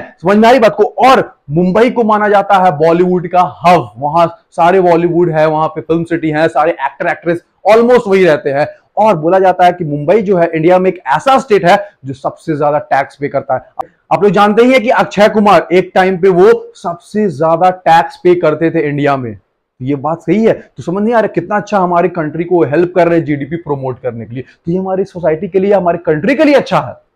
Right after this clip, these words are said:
समझ में आई बात? Next point जो है guys, देखिए movies में क्या होता है, Story ही दिखाया जाता है।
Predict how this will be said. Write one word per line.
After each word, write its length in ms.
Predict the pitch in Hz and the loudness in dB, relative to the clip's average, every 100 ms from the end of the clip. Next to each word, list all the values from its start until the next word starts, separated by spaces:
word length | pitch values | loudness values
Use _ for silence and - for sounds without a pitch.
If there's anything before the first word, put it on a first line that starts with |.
| _ | _
समझ 140 | 123 147 | -8 -4
में 80 | |
आई 60 | 175 | -2
बात? 160 | 175 196 | -2 -2
Next 240 | 302 - | -6 -4
point 300 | 262 254 240 | -2 0 0
जो 80 | 196 | 2
है 140 | 175 | 2
guys, 380 | 139 135 185 - _ _ _ _ _ _ - | 2 2 2 -2 _ _ _ _ _ _ 0
देखिए 360 | 269 233 349 - _ _ | 2 2 0 -8 _ _
movies 520 | 220 180 214 254 320 330 | -2 2 4 6 6 4
में 120 | 311 | 2
क्या 100 | 302 | 4
होता 280 | 302 240 208 | 4 4 4
है, 120 | 165 - - | 2 0 -10
Story 400 | - - 214 214 | -20 0 2 6
ही 120 | 269 277 | 6 4
दिखाया 320 | 302 240 254 | 4 6 6
जाता 280 | 254 240 240 | 6 4 4
है। 180 | 240 | 4